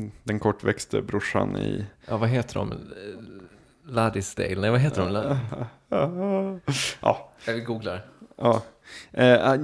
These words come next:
Speaker 1: han är ju extremt sympatisk i sin, sin arrogans. Ehm,
Speaker 2: Storebror där, han är dansk, vet du det?
Speaker 1: Aha.
Speaker 2: Danskar har, är, verkar vara extremt bra på att prata engelska,
Speaker 1: Ja.
Speaker 2: för jag har inte alls tänkt på det.
Speaker 1: Lady Stark tycker jag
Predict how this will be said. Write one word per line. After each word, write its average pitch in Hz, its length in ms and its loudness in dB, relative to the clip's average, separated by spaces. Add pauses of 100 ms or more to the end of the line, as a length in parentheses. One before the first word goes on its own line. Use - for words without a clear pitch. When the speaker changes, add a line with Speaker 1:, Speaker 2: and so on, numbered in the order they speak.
(120)
Speaker 1:
han 156 280 6
är 123 140 10
ju 113 540 8 (360)
extremt 117 440 2
sympatisk 110 680 4 (320)
i 135 140 8
sin, 123 420 4
sin 123 200 6
arrogans. 113 760 4 (440)
Ehm, 110 600 2
Speaker 2:
Storebror 170 480 4
där, 113 140 6
han 107 80 4
är 131 80 4
dansk, 127 540 -2
vet 117 120 -2
du - 60 -4
det? - 180 -4
Speaker 1:
Aha. 190 320 4 (400)
Speaker 2:
Danskar 135 540 2
har, 117 140 2
är, 117 200 4
verkar 117 300 2
vara 113 60 4
extremt 113 560 0
bra 98 120 -2
på 104 60 -10
att 98 60 -12
prata 107 220 -2
engelska, 110 320 0
Speaker 1:
Ja. 165 140 6
Speaker 2:
för 110 80 2
jag 117 60 6
har 135 200 4
inte 135 200 0
alls 127 220 -4
tänkt 95 220 -6
på 92 60 -10
det. 92 120 -8 (680)
Speaker 1:
Lady 135 360 8
Stark 147 480 4
tycker - 220 -4
jag 107 220 4